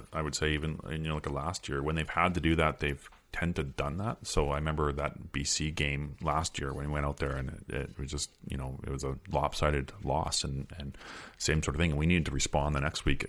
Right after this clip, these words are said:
against B C at home. And we did in a b-, big way. And then we went to Edmonton and we beat Edmonton. So we got, kinda got on a run. So we needed to do s-, effectively the same thing because, like you said, the schedule just sort of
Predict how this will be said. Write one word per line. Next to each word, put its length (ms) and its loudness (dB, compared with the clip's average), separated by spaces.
against 380 2
B 80 -2
C 220 -2
at 120 -4
home. 400 0
And 100 2
we 80 2
did 400 2
in 140 2
a 80 2
b-, 320 -6
big 220 -2
way. 240 6
And 100 0
then 80 2
we 100 0
went 220 0
to 80 -2
Edmonton 320 2
and 80 0
we 60 0
beat 180 0
Edmonton. 420 0
So 140 2
we 100 6
got, 260 4
kinda 180 4
got 400 4
on 180 2
a 80 4
run. 300 4
So 160 4
we 80 6
needed 200 6
to 60 2
do 280 6
s-, 120 -2
effectively 500 4
the 100 2
same 280 2
thing 300 4
because, 260 2
like 140 0
you 60 -2
said, 240 4
the 80 -2
schedule 320 0
just 300 0
sort 140 2
of 100 -4